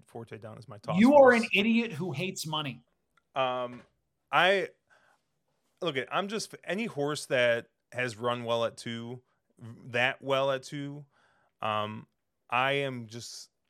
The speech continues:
Speaker 1: I don't know, I'm, I'm just gonna fade. I mean, I think they're just gonna, it's, he's gonna be too short,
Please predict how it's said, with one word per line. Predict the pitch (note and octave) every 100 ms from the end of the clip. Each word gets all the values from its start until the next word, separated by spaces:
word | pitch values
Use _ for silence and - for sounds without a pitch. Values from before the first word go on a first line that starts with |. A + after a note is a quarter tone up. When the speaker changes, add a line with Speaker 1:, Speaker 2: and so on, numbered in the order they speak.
| _ -
Speaker 1:
I |
don't | A#2 A2+
know, | G#2+ A2 -
I'm, | B2 B2+ - _ _ _ _ _ _ _ _ _ _ _ _ _ _ _ _ _ _ _ _ _ _ _ _ _ _ _ _ _ _ _
I'm | A#2+
just | D#3+ -
gonna | D3+
fade. | - A#2+ A#2 G#2+
I |
mean, | A#2+ A2
I | A#2+
think | E3
they're | D#3+
just | D#3 C#3
gonna, | D3+ C3
it's, | A#2+
he's | C3+ D#3
gonna | F3+
be | E3+ D#3
too | - - E3+
short, | - - - A#2